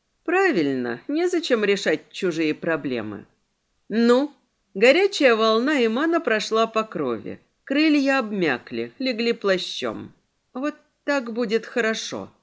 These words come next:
Теперь браном по ним не достать. Бракаар начал первым. Щелкнул кнутом, расцвечивая серые стены ярко-голубой вспышкой. Впустую. Такие штуки надо применять умеючи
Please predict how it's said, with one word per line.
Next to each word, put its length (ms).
Теперь 380
браном 580
по 160
ним 280
не 100
достать. 760
Бракаар 680
начал 440
первым. 580
Щелкнул 680
кнутом, 680
расцвечивая 840
серые 380
стены 420
ярко-голубой 800
вспышкой. 800
Впустую. 800
Такие 360
штуки 480
надо 400
применять 560
умеючи 800